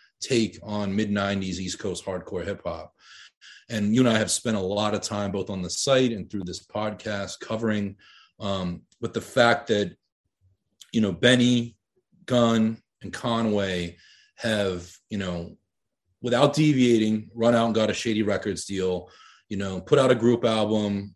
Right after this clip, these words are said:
Uh, Conway's album is in the tuck for early this year. You and I got a chance to hear an early iteration of it. Um, Gunn put out an album. You know,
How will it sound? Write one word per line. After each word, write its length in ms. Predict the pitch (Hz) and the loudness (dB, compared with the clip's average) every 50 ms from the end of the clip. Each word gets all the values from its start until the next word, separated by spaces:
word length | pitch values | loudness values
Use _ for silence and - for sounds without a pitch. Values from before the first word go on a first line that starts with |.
| - | -12
Uh, 120 | 104 98 90 | -10 -10 -8
Conway's 520 | - - 127 127 127 117 117 113 107 110 | -6 -4 -2 2 2 4 4 4 2 2
album 340 | 117 110 110 107 110 110 104 | 2 2 2 2 2 2 2
is 200 | 101 95 90 90 | 0 0 -2 -4
in 140 | - 123 120 | -2 -2 0
the 80 | 117 | 0
tuck 360 | 104 - - 117 110 104 - - | -2 -2 -4 -4 -4 -4 -6 -6
for 120 | - - | -8 -6
early 220 | 107 104 101 101 | -4 -2 -2 -2
this 260 | 95 98 95 95 - - | -2 -4 -6 -6 -4 -2
year. 140 | 117 110 | 0 0
You 160 | 107 101 98 98 | 0 0 0 -2
and 100 | 98 95 | -2 -4
I 60 | 98 | -4
got 180 | 92 98 95 | -4 -4 -4
a 40 | 92 | -4
chance 340 | 87 - - 104 98 95 - | -6 -6 -8 -8 -8 -8 -10
to 80 | - 90 | -10 -8
hear 160 | - 101 95 | -8 -8 -8
an 60 | 92 | -8
early 260 | 92 101 98 98 98 | -8 -8 -6 -6 -4
iteration 480 | 95 90 90 92 101 107 107 - - 107 | -4 -4 -4 -4 -4 -4 -4 -4 -6 -6
of 180 | 101 101 92 | -6 -4 -4
it. 160 | 101 98 95 90 _ _ _ - - - - - _ _ _ - | -4 -6 -6 -8 _ _ _ -20 -20 -20 -20 -20 _ _ _ -10
Um, 380 | 104 98 95 92 90 90 87 - | -8 -6 -4 -4 -6 -6 -8 -4
Gunn 220 | - 117 110 107 107 | -2 0 0 0 0
put 160 | - - 117 | 0 -2 0
out 180 | 110 107 107 107 | 0 0 0 0
an 80 | 104 | -2
album. 580 | 104 98 101 98 95 101 101 98 95 92 90 _ _ _ _ - _ - _ _ _ _ _ _ | -2 -2 -2 -4 -4 -4 -4 -6 -6 -8 -10 _ _ _ _ -20 _ -20 _ _ _ _ _ _
You 100 | 110 101 | -6 -4
know, 360 | 101 95 92 90 82 - - | -4 -2 -4 -4 -6 -10 -16